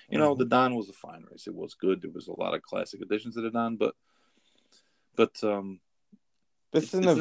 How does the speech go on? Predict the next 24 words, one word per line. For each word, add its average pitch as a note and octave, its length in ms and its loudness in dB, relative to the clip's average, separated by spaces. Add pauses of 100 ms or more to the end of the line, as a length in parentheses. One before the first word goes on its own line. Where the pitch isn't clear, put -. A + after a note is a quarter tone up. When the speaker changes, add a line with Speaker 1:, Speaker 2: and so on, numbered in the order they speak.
(100)
Speaker 1:
never, C#3 100 8
it's, B2+ 240 -2
it, B2+ 120 -6 (140)
it's B2+ 160 -2
never D#3+ 280 6
a C3 40 2
bad A2 320 -2
thing. E2 140 -18 (100)
I G2 80 -10
mean, G#2 360 -14 (100)
Speaker 2:
Yeah. A2 160 0
Speaker 1:
listen, E2+ 220 -8
we, A2+ 240 -6
we A#2+ 100 -6
can, A2 300 -14
we G#2 100 -8
could G2+ 140 -2
have F#2+ 80 0
a F2+ 60 -4
whole A2 260 -2
show F#2 480 -4
on E2+ 480 -20 (1120)
the F#2 80 -6
logic F#2 560 -4